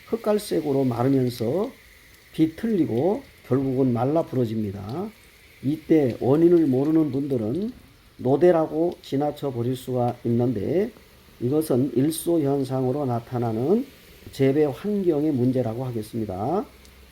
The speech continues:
그리고 이 예방의 차원에서는 봄볕을 난실 환경에 따라서 차광, 통풍, 과습을 피해야 됩니다. 그래서 관리를 잘 하시면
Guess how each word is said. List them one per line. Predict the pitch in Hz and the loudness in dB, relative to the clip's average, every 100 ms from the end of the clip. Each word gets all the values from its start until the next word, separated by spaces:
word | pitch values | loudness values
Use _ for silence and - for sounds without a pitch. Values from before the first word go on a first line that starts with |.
| - - | -16 -4
그리고 | 139 147 123 151 226 - | 0 2 2 2 -2 -4
이 | 123 143 131 | -2 2 4
예방의 | 143 180 190 175 143 131 | 4 4 6 4 4 -2
차원에서는 | 151 143 123 123 113 107 190 262 - - - - - | -4 -2 -2 -2 -4 -4 -6 -10 -14 -20 -20 -20 -10
봄볕을 | - 160 175 165 165 151 | -4 0 2 2 2 -2
난실 | 113 139 160 160 135 | 0 0 -2 -2 -4
환경에 | 175 208 180 151 | -4 0 0 0
따라서 | 135 120 117 110 131 220 302 - - - | -2 -2 -4 -4 -4 -4 -6 -18 -20 -20
차광, | - 240 208 156 110 - - - - - | -10 -4 -2 -2 -2 -8 -20 -20 -14 -2
통풍, | 208 214 - - 120 - - - | 0 0 -2 -4 -4 -10 -20 -6
과습을 | 123 143 151 123 104 151 220 - - - - - | -4 -2 -2 -2 0 0 -2 -4 -20 -20 -20 -20
피해야 | - 220 190 160 127 | -4 0 2 2 0
됩니다. | 110 107 101 113 185 254 - | 0 0 -2 -4 -4 -6 -4
그래서 | 120 117 120 | -4 -2 -6
관리를 | 120 127 135 156 160 | -2 0 2 0 -2
잘 | - 135 | -6 -12
하시면 | 180 - 165 120 123 214 | -10 -6 -2 0 0 -4